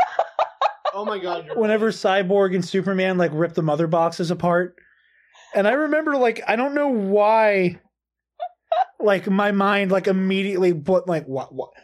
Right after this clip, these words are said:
Speaker 2: Like, like, put, put the two together. And I hate myself for it.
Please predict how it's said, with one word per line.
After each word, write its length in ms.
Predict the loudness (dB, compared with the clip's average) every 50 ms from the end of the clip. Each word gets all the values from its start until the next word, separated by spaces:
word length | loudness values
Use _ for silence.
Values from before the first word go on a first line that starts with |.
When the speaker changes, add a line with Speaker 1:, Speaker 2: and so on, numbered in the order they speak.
| _ _ _ _
Speaker 2:
Like, 180 | -2 -2 -2 0
like, 240 | -2 -4 -4 -6 -10
put, 360 | -8 -4 -2 0 0 -2 -2
put 240 | -2 -2 -2 -2 -4
the 80 | -12 -6
two 220 | -2 0 0 0
together. 680 | 0 -2 -2 -2 -2 0 0 2 2 2 0 -2 -6 _ _ _ _ _ _ _ _ _ _ _ _ _ _ _ _ _ _ _ _ _ _ _ _ _ _ _
And 120 | 0 2
I 100 | 2 0
hate 320 | 0 0 2 0 0 0 0
myself 500 | 0 -2 -2 -2 0 0 0 0 0 -2
for 300 | -2 -2 -2 0 -2 -2
it. 180 | -4 -8 -12